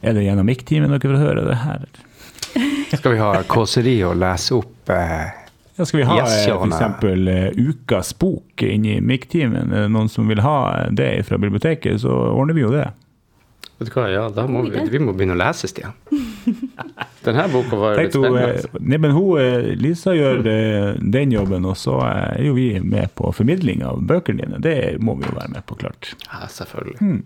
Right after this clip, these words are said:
Speaker 3: Supert. Herregud, det her var jo fantastisk.
Speaker 2: <laughs> Vi må jo bruke
Speaker 1: Ja.
Speaker 2: bøker, men vi kan ikke bare ha dem i hylla.
Speaker 3: Nei. Men,
Speaker 2: Nei, nei.
Speaker 3: eh, i, eh, sånne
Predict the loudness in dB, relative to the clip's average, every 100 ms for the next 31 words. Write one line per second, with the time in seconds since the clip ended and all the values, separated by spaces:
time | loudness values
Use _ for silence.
0 | -10 -10 -4 -2 -2 -8 -16 -16 -16 -12
1 | -8 -8 -8 -8 -10 -10 -10 -10 -10 -4
2 | 0 0 -2 -2 0 0 0 0 0 -2
3 | 0 0 0 0 0 0 -2 -8 -14 -4
4 | 0 2 2 2 2 2 0 2 2 0
5 | 0 2 2 2 2 2 2 2 2 2
6 | 0 -4 -10 -10 -10 -16 _ -6 -2 -2
7 | -2 -8 -16 -10 -8 -8 -8 -4 -2 -2
8 | -4 -6 -8 -10 -10 -12 -14 -16 -14 -12
9 | -12 -12 -14 -14 -16 -16